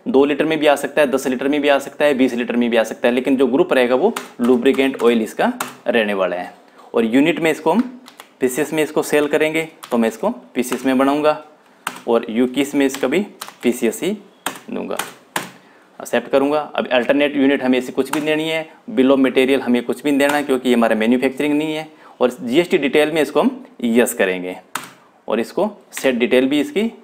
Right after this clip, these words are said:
यस करेंगे। तो यहाँ पर हम डालेंगे lubricant, जो इसका description हमें शो हो रहा है, Lubricant oil, और यहाँ पर इसका एचएसएन code यानी कि टू सेवन वन ज़ीरो।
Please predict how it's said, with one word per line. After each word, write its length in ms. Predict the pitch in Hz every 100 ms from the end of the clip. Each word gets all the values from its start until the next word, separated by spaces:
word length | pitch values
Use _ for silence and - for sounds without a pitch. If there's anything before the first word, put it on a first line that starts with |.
| 123 113
यस 180 | 120 -
करेंगे। 380 | 139 139 143 151 - -
तो 60 | 123
यहाँ 300 | 110 101 101
पर 140 | 147
हम 200 | 147 - 117
डालेंगे 440 | 107 110 127 226 - -
lubricant, 580 | 123 117 110 104 92 - - - - _ _ _ _ _ _ -
जो 120 | - 127
इसका 320 | 123 - 202 - - 120
description 480 | 123 123 143 143
हमें 320 | 123 131 - -
शो 200 | - 110
हो 60 |
रहा 140 | 87 87
है, 140 | - - - _ _ _ _ - - - _ _ - - - - - - _ _ _ _ _ _ _ -
Lubricant 600 | 110 98 95 90 87 - -
oil, 260 | - - - - - _ _ _ _ - - -
और 160 | 120 117
यहाँ 200 | 107 104
पर 120 | 120
इसका 300 | 117 - 185 226 - -
एचएसएन 440 | 123 123 147 139 117
code 280 | - 95 82 - - -
यानी 160 | - 107
कि 80 | 123
टू 220 | - 127
सेवन 400 | 123 123 120 170 226 - _ - - - -
वन 260 | 110 107
ज़ीरो। 260 | 98 95 95